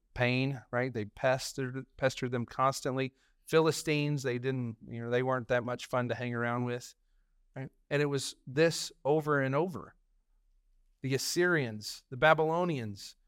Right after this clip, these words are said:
exile, captivity, Greeks, Romans, it was just not getting better. And so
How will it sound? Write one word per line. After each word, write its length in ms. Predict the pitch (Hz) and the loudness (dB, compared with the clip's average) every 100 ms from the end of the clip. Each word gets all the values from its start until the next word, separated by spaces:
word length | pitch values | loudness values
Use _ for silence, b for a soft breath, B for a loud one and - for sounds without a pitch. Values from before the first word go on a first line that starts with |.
| _ _ _ _ | _ _ _ _
exile, 640 | 156 180 - 156 117 101 - | 4 4 4 4 4 0 -6
captivity, 760 | 160 160 - 196 185 127 107 - _ _ _ _ - | -2 -2 2 0 2 -4 -8 -16 _ _ _ _ 6
Greeks, 420 | 190 202 - - | 6 6 0 -4
Romans, 640 | 165 202 214 156 139 - - | 8 8 8 4 -2 -6 0
it 200 | 185 190 | 0 2
was 140 | 156 | -2
just 280 | 127 185 - | 0 0 2
not 280 | 190 190 185 | 6 6 4
getting 240 | 196 185 | -2 4
better. 360 | 175 247 202 - _ _ _ _ _ _ _ _ _ | 8 10 8 -2 _ _ _ _ _ _ _ _ _
And 140 | 160 160 | -6 -2
so 380 | 185 180 170 | 4 4 4